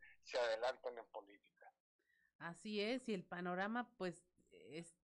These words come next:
Speaker 2: suena muy difícil por el tener que reunir a todos los intereses de todos estos partidos en
Speaker 1: Sí.
Speaker 2: una sola cara, en una sola candidatura.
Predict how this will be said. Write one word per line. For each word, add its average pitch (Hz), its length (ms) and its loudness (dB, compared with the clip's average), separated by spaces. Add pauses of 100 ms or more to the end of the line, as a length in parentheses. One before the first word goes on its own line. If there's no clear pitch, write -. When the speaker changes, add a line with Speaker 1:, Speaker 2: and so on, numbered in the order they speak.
(140)
Speaker 2:
suena 202 340 -2
muy 208 380 0
difícil 247 600 -2 (460)
por 185 400 4
el 175 300 2
tener 185 260 -2
que 240 120 0
reunir 202 420 2
a 226 160 0
todos 208 320 -2
los 175 440 -2 (480)
intereses 190 640 0
de 185 120 -2
todos 202 260 -2
estos 214 260 -6
partidos 202 600 -4
en 170 180 -2
Speaker 1:
Sí. 185 120 -2
Speaker 2:
una 202 340 0
sola 196 480 -4 (560)
cara, 185 380 0
en 180 120 0
una 190 200 -2
sola 190 280 -2
candidatura. 165 720 -4